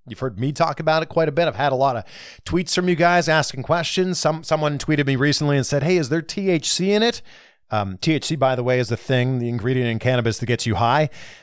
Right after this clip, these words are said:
Uh, the answer is no. Green Roads does not have T H C in it. Um, if C B D oil is made properly, it should not have, uh, T H C in it. Uh, unfortunately, though, a lot of C B D products are not made properly. That hemp extraction process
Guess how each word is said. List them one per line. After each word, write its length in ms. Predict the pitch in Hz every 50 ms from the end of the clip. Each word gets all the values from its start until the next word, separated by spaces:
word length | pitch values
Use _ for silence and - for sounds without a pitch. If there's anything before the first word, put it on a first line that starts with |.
| -
Uh, 120 | - 135 135
the 140 | 143 190 240
answer 220 | 302 320 - 320
is 60 | 262
no. 280 | 349 359 - 80 76 - - - - _ _ _ 143
Green 200 | - 185 202 196
Roads 200 | 202 202 180 -
does 160 | - 180 139
not 240 | 143 147 151 160 156
have 180 | 156 170 160 -
T 180 | - 190 180
H 200 | 180 175 - -
C 120 | - 190 190
in 80 | 202
it. 140 | 226 277 - - -
Um, 380 | 117 110 113 113 113 110 - - _
if 100 | 139 -
C 160 | - - 180
B 140 | 175 170 185
D 220 | 156 180 180 180 175
oil 260 | 160 170 170 190 180
is 120 | 170 139 -
made 200 | 156 143 120 -
properly, 640 | - 156 165 185 196 262 254 254 294 349 370 349 - - - - - - - _
it 220 | - - 117 110 -
should 260 | - - - 131 104
not 280 | 107 123 127 147 185 -
have, 340 | - 180 185 185 170 - - - - - -
uh, 200 | - 135 127 127
T 200 | - - 160 165
H 180 | 160 151 - -
C 200 | - 175 175 175
in 100 | 175 196
it. 300 | 240 277 - - - - -
Uh, 100 | 117 117 127
unfortunately, 460 | 127 - 392 427 415 - 214 220 214
though, 180 | 190 220 233 247
a 40 |
lot 200 | 180 156 160 175
of 80 | 180 170
C 140 | - - 190
B 80 | 180
D 100 | 175 175
products 400 | 160 - 170 175 185 202 190 -
are 120 | - 196 202
not 240 | 226 320 403 - 147
made 300 | 131 123 117 101 92 - _ _ _ _
properly. 440 | - 147 139 127 - 117 107 104 104
That 180 | 98 127 127
hemp 260 | - - - 175 180 -
extraction 640 | 117 - - - - - 170 156 156 - - - 160 -
process 500 | 156 170 170 165 - - 180 156 -